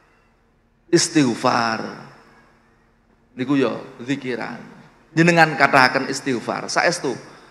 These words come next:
awake dhewe niku leke ngekehaken istighfar niku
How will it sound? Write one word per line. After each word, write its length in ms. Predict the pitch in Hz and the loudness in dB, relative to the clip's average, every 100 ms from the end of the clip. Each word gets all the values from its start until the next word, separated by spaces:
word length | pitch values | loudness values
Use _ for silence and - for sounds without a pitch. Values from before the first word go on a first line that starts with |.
| - | 0
awake 320 | 160 175 180 170 | 2 4 4 4
dhewe 240 | 160 170 | 4 4
niku 320 | 185 214 180 - - - _ _ _ _ _ _ _ _ - | 2 -4 -4 -6 -16 -20 _ _ _ _ _ _ _ _ -4
leke 640 | 170 - 175 165 165 151 - - - _ _ _ _ _ _ | -2 0 0 -2 -4 -6 -8 -20 -20 _ _ _ _ _ _
ngekehaken 800 | 170 165 175 160 156 160 156 151 | -8 -4 -2 -2 -2 -4 -4 -6
istighfar 880 | 185 - 170 135 - 104 101 - - | -6 2 2 2 2 0 0 -6 -8
niku 380 | 160 190 247 190 | -10 -6 -6 -6